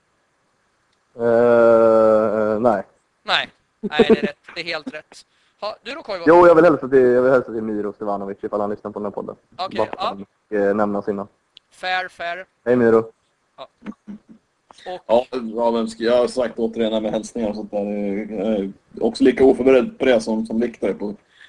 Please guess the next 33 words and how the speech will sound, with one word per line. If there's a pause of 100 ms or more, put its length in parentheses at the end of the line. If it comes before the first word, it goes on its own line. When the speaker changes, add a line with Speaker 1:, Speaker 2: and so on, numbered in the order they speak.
(120)
Speaker 3:
sin
fråga,
även
om
jag
borde
veta,
men,
eh, (1500)
nej, (140)
jag
hälsar
till
P
D
B. (640)
<laughs>
Den
riktiga
P
D
B. (680)
<laughs> (560)
Han
är,
han
är
grym.
Jag
hoppas
att
han
har